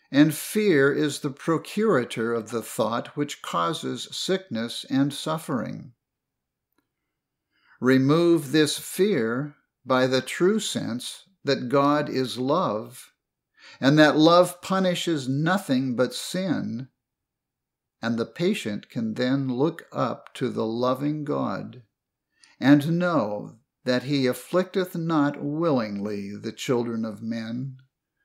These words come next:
who are punished because of disobedience to his spiritual law.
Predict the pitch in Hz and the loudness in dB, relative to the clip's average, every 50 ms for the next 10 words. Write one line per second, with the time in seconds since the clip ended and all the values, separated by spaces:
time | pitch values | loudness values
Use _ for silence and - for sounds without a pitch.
0 | _ _ _ _ _ - 151 143 139 135 131 131 - - - - 170 170 160 156 | _ _ _ _ _ 2 6 10 10 10 10 10 6 2 -2 0 2 2 2 2
1 | 165 156 - - - - 143 127 - - - 151 143 139 139 127 143 143 127 120 | 0 -2 -6 -8 -4 -2 -2 -2 -4 -2 0 2 2 4 2 2 -2 -4 -4 -4
2 | 120 113 147 147 - - 139 139 131 127 135 147 165 160 143 120 104 104 107 110 | -4 -2 -2 0 0 0 0 0 0 0 2 2 2 2 0 -2 -4 -6 -8 -10
3 | - - - - - - 131 123 117 - 147 147 143 127 113 110 107 - - - | -10 -12 -16 -12 -8 -6 -6 -6 -6 -4 -4 -2 -2 -2 -4 -6 -8 -12 -14 -14
4 | - - - - 160 160 135 113 110 107 - - 113 110 117 123 131 135 135 139 | -14 -10 -6 -4 -2 -2 -2 -2 -4 -6 -8 -8 -6 -4 -4 -4 -4 -2 -2 -2
5 | 139 135 113 98 95 101 101 107 | -2 -2 -4 -6 -8 -10 -14 -16